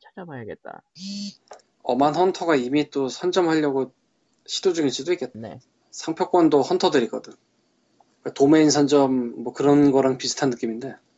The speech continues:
Speaker 1: 검색해보니까, 히퍼리스 검색해보니까 나오진 않네요.
Speaker 2: 의외로
Speaker 1: 어.
Speaker 2: 가만히 있든지 아니면은 뭐 아직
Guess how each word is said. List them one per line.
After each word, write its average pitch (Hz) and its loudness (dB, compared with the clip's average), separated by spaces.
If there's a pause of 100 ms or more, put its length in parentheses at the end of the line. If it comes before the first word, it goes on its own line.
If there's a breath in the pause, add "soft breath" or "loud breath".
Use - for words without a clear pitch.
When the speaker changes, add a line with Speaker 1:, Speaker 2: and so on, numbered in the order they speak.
(220)
Speaker 1:
검색해보니까, 165 -16 (240)
히퍼리스 220 -16
검색해보니까 175 -16
나오진 123 -10
않네요. 85 -12 (920)
Speaker 2:
의외로 139 4
Speaker 1:
어. - -2
Speaker 2:
가만히 139 2
있든지 127 -2
아니면은 120 -2
뭐 113 -4
아직 123 -2